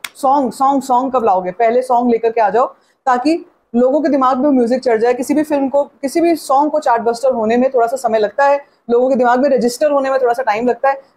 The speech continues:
but, uh, makers ने अभी कुछ भी नहीं बताया है। इतना जरूर आ चुका है कि भाई सारेगामा कर रहा है और इस तरीके का music है।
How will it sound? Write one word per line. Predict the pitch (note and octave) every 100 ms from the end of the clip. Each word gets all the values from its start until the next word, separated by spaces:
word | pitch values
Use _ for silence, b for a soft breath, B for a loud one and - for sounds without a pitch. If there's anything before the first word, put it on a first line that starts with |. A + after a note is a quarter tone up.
| -
but, | C4 B3+
uh, | B3
makers | B3 B3+ C4 D4
ने | D4
अभी | - B3 C4+
कुछ | D#4 B3
भी | C4+
नहीं | A#3 A3
बताया | A3 A3+
है। | A#3+ C#4+
इतना | D4+ - E4
जरूर | D4+ B3+ A#3
आ | G3
चुका | G3+ A3
है | A3+
कि | A#3
भाई | A#3 G#3
सारेगामा | A3 G3+ G#3 G#3
कर | G#3
रहा | G3+ B3
है |
और | C4
इस | C4
तरीके | A#3 A3+ A#3
का |
music | A#3+ G3+ G3
है। | G3+